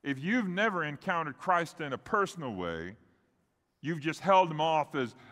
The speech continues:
"Well, I'm doing all these religious things, God. That ought to be good enough for you."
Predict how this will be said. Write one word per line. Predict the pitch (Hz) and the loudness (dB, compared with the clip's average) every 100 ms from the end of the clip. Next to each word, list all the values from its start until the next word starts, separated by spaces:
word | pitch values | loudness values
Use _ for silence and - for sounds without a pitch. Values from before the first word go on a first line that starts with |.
| - | 2
"Well, | 170 160 - | 4 4 2
I'm | - 175 165 | 0 0 0
doing | 214 262 208 | -2 -2 2
all | 202 | 2
these | 185 151 | 2 0
religious | 160 160 190 147 147 - | -2 2 0 0 -4 -4
things, | 185 180 143 110 | -2 -2 -4 -6
God. | 123 120 131 - - - 120 135 | 0 0 0 -4 -20 -20 -8 4
That | 233 226 | 6 8
ought | 202 185 | 6 6
to | |
be | 156 | 2
good | 156 151 147 | 0 2 0
enough | 139 127 | 0 -4
for | - 160 135 | -4 -2 0
you." | 92 67 | 0 -6